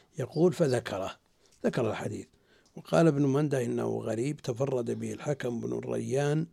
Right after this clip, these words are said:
عن الليث، من شواهده ما عند أبي الشيخ عن طلق بن عدي مرفوعًا، ابن علي مرفوعًا: "لو كنت، لو أدركت و-، والدي أو أحدهما وقد افتتحت الصلاة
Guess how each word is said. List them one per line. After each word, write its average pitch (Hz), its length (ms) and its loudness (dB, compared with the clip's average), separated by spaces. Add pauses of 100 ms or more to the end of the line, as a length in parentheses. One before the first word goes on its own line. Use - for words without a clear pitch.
(340)
عن 127 180 0
الليث، 131 460 2
من 139 200 2
شواهده 117 840 -4 (420)
ما 131 160 -2
عند 123 280 2
أبي - 240 -2
الشيخ 131 640 -2
عن 127 160 -6
طلق 131 340 -4
بن 110 160 -8
عدي 117 440 -4
مرفوعًا، 131 640 -4 (340)
ابن 120 180 -2
علي 127 360 0
مرفوعًا: 135 500 -4
"لو 127 220 -2
كنت، 123 340 -6 (100)
لو 131 220 0
أدركت 135 400 -2
و-، 120 140 -6 (720)
والدي 120 1300 0 (420)
أو 127 200 -6
أحدهما 120 640 -4
وقد 117 300 -6
افتتحت 123 540 -10
الصلاة 120 480 -4